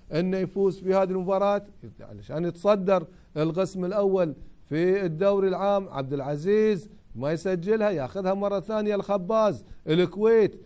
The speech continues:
الخباز يحاول يمر وعلى السلة الخباز إلى الشمري يحط له نقطتين. عبد الله الشمري، عبد الله الشمري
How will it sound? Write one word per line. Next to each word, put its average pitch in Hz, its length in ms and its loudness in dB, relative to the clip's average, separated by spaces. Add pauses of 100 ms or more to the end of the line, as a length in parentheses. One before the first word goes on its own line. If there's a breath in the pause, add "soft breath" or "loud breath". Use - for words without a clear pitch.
(160 loud breath)
الخباز 185 640 2
يحاول 220 420 0
يمر 220 420 2 (200 loud breath)
وعلى 208 360 2
السلة 240 640 0 (220 loud breath)
الخباز 185 840 2 (200 soft breath)
إلى 208 420 4 (220 loud breath)
الشمري 247 840 6
يحط 226 420 0
له 208 120 6
نقطتين. 180 800 2 (280 soft breath)
عبد 170 340 4
الله 247 280 4
الشمري، 220 880 2 (220 loud breath)
عبد 165 360 4
الله 247 320 4
الشمري 254 920 2